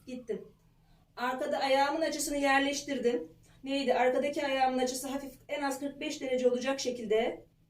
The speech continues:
orta hattan uzaklaşıyor dışarı doğru. Gövdem, farkındaysan bacağım arkaya gittiği için gövdem arkaya doğru kaçma eğiliminde. Topluyorum onu da öndeki bacağıma doğru.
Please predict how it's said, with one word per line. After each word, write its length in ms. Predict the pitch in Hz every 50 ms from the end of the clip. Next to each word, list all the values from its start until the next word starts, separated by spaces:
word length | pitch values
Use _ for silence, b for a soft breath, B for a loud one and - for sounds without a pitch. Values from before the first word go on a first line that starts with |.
| _ _ _ _ _ _ _ _ _ _ _ _ _ _ _ _ _ _ _ _ _ _ _ _ _ _ _ _ _ _ _ _ _ _ -
orta 420 | 226 247 262 277 285 311 285 277
hattan 340 | 269 262 262 - 285 277 269
uzaklaşıyor 640 | 240 226 247 247 247 - 247 247 - 269 254 220 202
dışarı 320 | 202 - 220 196 196 180
doğru. 420 | 185 175 175 170 165 - - 277 - b b b b b b b b b b b b b b _ _ _ _ _ -
Gövdem, 600 | 285 320 370 403 415 381 330 320 339 381 - - - - - _ _ _ _ _ _
farkındaysan 720 | 330 311 311 339 359 370 359 339 339 330 339 339 320 - 311
bacağım 400 | 302 285 294 311 311 311 320 320
arkaya 380 | 302 302 302 302 320 320 320 302
gittiği 440 | 311 320 320 - - 359 359 330
için 200 | - 294 294 294
gövdem 500 | 262 294 302 302 311 294 285 269 - 403 - - - - -
arkaya 420 | 269 285 285 311 330 330 330 302
doğru 220 | 285 285 269 277 269 233 - - -
kaçma 360 | - 277 285 - 302 311 285 269
eğiliminde. 680 | 262 240 220 202 202 202 190 185 190 214 - - B B B B B B B B -
Topluyorum 500 | - 415 427 427 - 440 403 392 349 320
onu 180 | 302 285 277 254
da 140 | 262 - -
öndeki 440 | 277 277 294 294 302 - 311 -
bacağıma 520 | 285 285 254 269 277 269 269 262 269 269 247
doğru. 580 | 233 214 196 185 185 190 220 311 330 - -